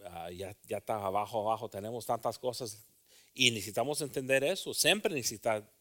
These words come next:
Él necesita estar número uno. ¿Y pero qué es eso? ¿Qué es eso? Nosotros creemos que es, no entendemos que es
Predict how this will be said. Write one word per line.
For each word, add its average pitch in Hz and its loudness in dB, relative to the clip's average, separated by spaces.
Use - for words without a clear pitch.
Él 120 4
necesita 110 0
estar 98 0
número 101 -8
uno. 92 -12
¿Y 117 -4
pero 131 8
qué 190 10
es 190 10
eso? 190 8
¿Qué 151 -2
es 147 4
eso? 117 -2
Nosotros 120 -10
creemos 127 -4
que 110 -4
es, - -12
no 139 2
entendemos 127 -2
que 113 0
es 107 -8